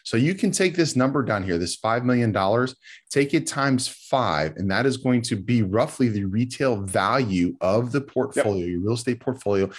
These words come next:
Speaker 1: that you have. Let's go ahead and move on to another one. This
Speaker 2: Yeah,
Speaker 1: right
Speaker 2: now,
Speaker 1: here
Speaker 2: before you do, before you
Speaker 1: Okay.
Speaker 2: do, let's, I, I wanna,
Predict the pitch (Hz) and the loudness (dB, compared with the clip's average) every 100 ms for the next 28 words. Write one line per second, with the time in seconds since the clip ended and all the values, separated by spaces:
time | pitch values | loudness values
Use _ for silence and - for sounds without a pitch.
0 | - - 92 - 104 98 76 - - - | -14 -6 -4 -2 -2 0 -2 -6 -12 -8
1 | 110 139 135 131 123 120 123 117 110 107 | -2 2 4 4 4 4 2 0 -2 -2
2 | 101 92 65 - - - 120 165 - - | 0 -2 -6 -12 -18 -2 2 2 0 0
3 | 151 147 151 143 135 135 143 135 139 143 | 4 4 4 2 2 0 -8 -12 -4 -4
4 | - 175 196 165 180 123 98 - _ _ | 0 0 2 0 0 0 -4 -14 _ _
5 | _ - 87 95 143 117 117 - - 127 | _ -6 -2 0 -2 -4 -10 -12 -8 -4
6 | 123 131 123 139 143 123 | -2 -2 0 0 -2 -6